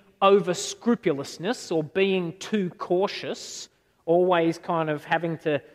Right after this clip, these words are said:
go through a whole lot of moralizing reflection before you do anything. That can actually be a failure to act well. That's not, that's not being able to know what matters most.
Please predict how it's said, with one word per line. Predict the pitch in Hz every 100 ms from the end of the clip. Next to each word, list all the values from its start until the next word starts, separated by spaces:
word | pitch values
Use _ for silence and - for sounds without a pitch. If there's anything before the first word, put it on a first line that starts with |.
| _ -
go | 160 170 170
through | - 160 156
a |
whole | 139 170 160
lot | 156 156
of | 127
moralizing | 151 160 160 151 151 156 151 147 147
reflection | 139 - 175 - - 147
before | 139 131 147 139
you |
do | 135 180
anything. | 156 131 143
That | 208 233
can | 240
actually | 214 - 175
be | 156 175
a |
failure | 185 202 233 269 202
to | - 143
act | 113 _
well. | 120 101 80 _ _ _
That's | - 240 -
not, | 220 170 123 - _ _ -
that's | 277 -
not | 233 - -
being | 175 151
able | 156 156 151 143
to | -
know | 139 160 151
what | 135 135
matters | 147 139 123
most. | 120 139 247 -